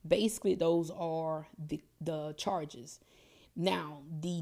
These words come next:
detail of the charges, yeah, they're a little different, but it's the same. It's blasphemy and treason,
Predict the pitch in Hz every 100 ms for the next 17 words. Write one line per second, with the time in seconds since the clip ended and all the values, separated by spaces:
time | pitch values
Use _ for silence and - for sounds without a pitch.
0 | 143 180 233 381 - 185 156 151 139 -
1 | 160 143 135 143 190 165 170 170 156 156
2 | 151 147 139 156 180 180 139 127 - -
3 | 170 156 147 - 160 180 - 139 147 -
4 | 143 156 - 233 247 262 254 240 320 277
5 | 147 143